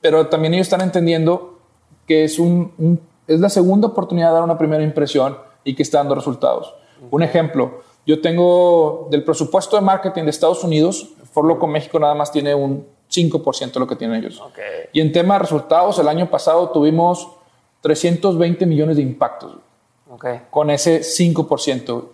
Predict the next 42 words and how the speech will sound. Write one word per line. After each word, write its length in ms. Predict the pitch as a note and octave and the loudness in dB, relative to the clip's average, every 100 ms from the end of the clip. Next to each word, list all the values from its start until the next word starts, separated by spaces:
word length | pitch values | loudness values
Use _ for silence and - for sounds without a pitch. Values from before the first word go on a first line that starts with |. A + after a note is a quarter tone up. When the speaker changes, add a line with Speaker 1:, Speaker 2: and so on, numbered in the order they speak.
| - | -4
Speaker 1:
Y 80 | - | 0
Estados 300 | D3+ D#3 D#3+ | 2 0 0
Unidos 160 | E3 D#3+ | 0 0
tuvo 180 | D#3+ D#3+ | 2 2
el 60 | |
mismo 240 | D#3+ F#3 F#3 | 2 2 2
millones, 360 | D3 D3+ C#3+ | 0 -2 -2
los 140 | D3+ C#3+ | 0 2
mismos 200 | F3+ F#3+ | 2 2
millones 180 | D#3+ D#3+ | 0 -2
de 60 | |
impactos 480 | C#3+ C#3 - F3 - - _ _ | -2 -4 -2 -6 -6 -20 _ _
con 160 | C3 | -2
un 100 | C#3+ C#3 | 0 0
presupuesto 1040 | E3+ C#3+ C3 C#3+ C#3+ F3+ F3 D3 C3+ - | -2 -2 0 -2 -2 0 2 2 0 -6
exorbitante, 680 | - - C3+ C3 E3 C#3+ B2+ | -6 -2 -2 0 -2 -2 -4
güey. 140 | A2+ C3+ _ _ _ | -6 -10 _ _ _
Entonces 200 | - E3 | -4 0
ellos 60 | F#3+ | 2
dicen, 200 | F3+ F3+ | 2 2
"Oye, 160 | F#3+ F#3+ | 4 4
güey, 220 | F3 B2 - - - | 2 0 -6 -16 -4
Speaker 2:
Donde 180 | C#3 C3+ | 0 2
entra 180 | C3 | 2
el 60 | D#3 | 4
ingenio 520 | D#3+ C#3 E3 E3 E3+ | 4 2 2 2 2
mexicano. 580 | F3+ C#3+ D3 D#3+ E3+ D#3+ | 2 2 0 2 4 4
Speaker 1:
estás 300 | C3 G3 G3+ | 2 2 4
loco, 400 | G#3+ A3 A3 A3 | 4 4 2 2
güey, 160 | A3 B3+ - - | 2 -2 -8 -2
pero 140 | D3+ | -2
síguele 260 | D3 F3+ G#3+ | 2 2 2
así, 320 | - G#3+ B3+ | 2 0 0
cabrón". 420 | - E4+ - - - _ _ | -2 -4 -4 -6 -14 _ _
Speaker 2:
Ok. 160 | - - | -20 -2
Speaker 1:
Tan 160 | - A3+ | 0 2
es 120 | F#3+ | 2
así 500 | B3 A#3+ B3+ - - | 2 2 0 -4 -2
que 100 | F3 | 2
ahorita, 400 | D#3 D#3+ D#3+ G#3+ | 4 2 2 -2
por 120 | G#3 | 0
ejemplo, 520 | F3+ F3+ F3+ F#3 - | 0 0 0 -2 -4